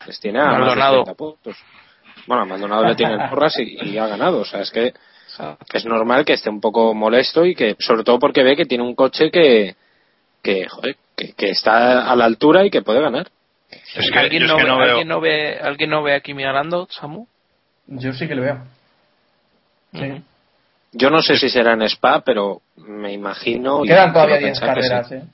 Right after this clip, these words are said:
Speaker 4: Quedan todavía diez carreras
Speaker 1: Pues nueve.
Speaker 4: y
Speaker 3: Nueve.
Speaker 4: bueno, nueve.
Speaker 1: Nueve, nueve.
Speaker 4: Y yo estoy seguro de que Kimi hará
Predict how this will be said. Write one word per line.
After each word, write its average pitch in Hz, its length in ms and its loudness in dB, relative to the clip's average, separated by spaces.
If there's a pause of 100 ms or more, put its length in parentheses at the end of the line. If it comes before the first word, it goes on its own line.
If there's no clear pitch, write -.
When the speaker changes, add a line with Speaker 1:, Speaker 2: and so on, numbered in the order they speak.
(140)
Speaker 4:
Quedan 135 200 -10
todavía 131 240 -8
diez 127 200 -10
carreras 131 340 -4
Speaker 1:
Pues 147 140 -2
nueve. 120 260 2
Speaker 4:
y 123 200 -10
Speaker 3:
Nueve. 113 400 -2
Speaker 4:
bueno, 135 220 -6
nueve. 127 240 -6
Speaker 1:
Nueve, 113 280 2
nueve. 101 280 -6
Speaker 4:
Y 123 560 -10
yo 120 120 -8
estoy 123 200 -18
seguro 127 260 -12
de 127 80 -12
que 127 100 -18
Kimi 123 180 -14
hará - 180 -16